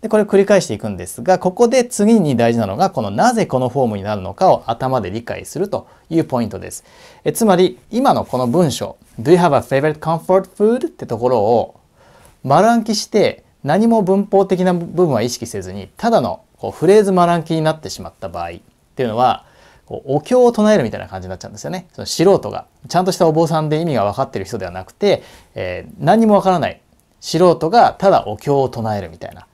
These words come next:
え、そういう状態になってしまいます。で、そうなると、じゃあ自分の言葉として喋ろうと思った時に、どこをどういうふうに変えたらいいのかっていうね、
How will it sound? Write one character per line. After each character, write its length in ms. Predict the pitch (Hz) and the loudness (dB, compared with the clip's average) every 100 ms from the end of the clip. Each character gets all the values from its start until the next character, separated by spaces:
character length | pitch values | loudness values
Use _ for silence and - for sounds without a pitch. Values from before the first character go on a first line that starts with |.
| _ | _
え、 60 | - | -6
そ 140 | - | 0
う 20 | 247 | 2
い 20 | |
う 20 | |
状 120 | 220 | 2
態 100 | 208 | 0
に 40 | 165 | -2
な 40 | |
っ 20 | 147 | -4
て 40 | |
し 60 | - | -14
ま 60 | |
い 40 | - | -18
ま 120 | - | -20
す。 180 | - _ _ - | -20 _ _ -8
で、 60 | |
そ 140 | - 254 | -2 0
う 40 | |
な 100 | 277 | 2
る 100 | 175 | 0
と、 380 | - 156 95 - _ _ _ | 2 2 2 -4 _ _ _
じ 100 | - | 2
ゃ 60 | 202 | 4
あ 40 | |
自 160 | 110 135 | 4 0
分 120 | 180 | 2
の 80 | 214 | 2
言 100 | 196 | 0
葉 180 | 190 196 | 2 0
と 80 | 143 | 0
し 60 | |
て 60 | 107 | -8
喋 240 | - 113 | -6 -2
ろ 60 | 135 | -2
う 40 | |
と 60 | 107 | -4
思 100 | 95 | -10
っ 60 | |
た 100 | 98 | -12
時 180 | 92 92 | -16 -10
に、 220 | 123 - | -8 -6
ど 180 | - 226 | 0 0
こ 140 | 233 151 | 4 2
を 60 | |
ど 160 | 107 151 | 2 2
う 60 | 170 | 2
い 20 | |
う 40 | |
ふ 80 | 165 | 2
う 40 | |
に 140 | 151 104 | -2 -4
変 140 | 123 120 | -4 -2
え 40 | |
た 100 | 127 | -2
ら 80 | 107 | -2
い 80 | 98 | -4
い 20 | |
の 120 | 87 | -10
か 140 | - - | -12 -14
っ 40 | |
て 180 | _ - | _ -16
い 40 | |
う 40 | 85 | -10
ね、 200 | 123 | -10